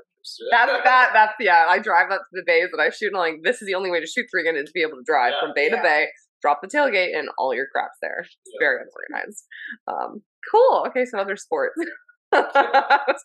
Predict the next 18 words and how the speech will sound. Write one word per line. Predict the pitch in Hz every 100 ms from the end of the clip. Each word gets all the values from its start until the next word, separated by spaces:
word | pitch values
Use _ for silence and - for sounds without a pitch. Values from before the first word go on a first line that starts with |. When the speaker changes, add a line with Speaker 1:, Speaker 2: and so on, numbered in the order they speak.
| _
Speaker 2:
curious | 202 - -
about | - - - -
that. | - -
<laughs> | - _ _ - _ - 539 466 494 523 508 440 403 339 403
Um, | 214 202 202 240 233 - - -
so | 302
for | 311
you | 247
guys, | 247 220 202
what | 220 262
is, | 269 226
like, | 175
your | 156 156
goals | 165 170 170 156
now, | 131 120 117 151
individually, | 196 175 190 185 185 175
as |
a | 165